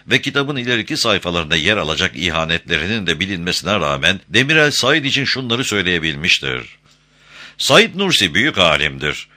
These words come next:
büyük bir Kur'an müfessiridir. Büyük alim değildir diyenin alnını karışlarım."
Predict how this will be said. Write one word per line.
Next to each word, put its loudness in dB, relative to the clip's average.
büyük 0
bir 2
Kur'an -2
müfessiridir. -2
Büyük 2
alim 2
değildir 0
diyenin 2
alnını 2
karışlarım." -4